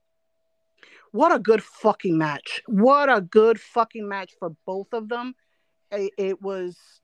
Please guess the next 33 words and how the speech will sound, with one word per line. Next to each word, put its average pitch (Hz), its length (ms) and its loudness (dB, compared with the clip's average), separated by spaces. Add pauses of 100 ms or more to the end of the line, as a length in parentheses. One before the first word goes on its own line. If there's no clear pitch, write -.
(840)
it, 226 200 -12
they 226 160 2
gave 247 260 0
'em 208 140 -4
time. 233 720 -2
Again, 220 360 -8 (380)
this 247 180 -10
is 262 140 -10
where 254 380 2 (120)
I, 202 200 0
this 214 220 -10
is 254 100 -16
why 202 260 -4
I 202 100 -6
enjoyed 190 500 -10
Raw. 170 260 -10 (100)
They 190 220 -6
gave 220 340 -2
everybody 240 420 -6
time. 226 500 -6 (100)
It 202 120 -10
wasn't 226 300 -6
one 240 140 -10
of 226 100 -10
those, 214 380 -6
you 214 100 -12
know, 185 260 -14 (480)
two-second 233 560 -10
match 208 380 -12
bullshit 208 520 -12
that 196 120 -14
they 185 120 -6
do. 175 360 -8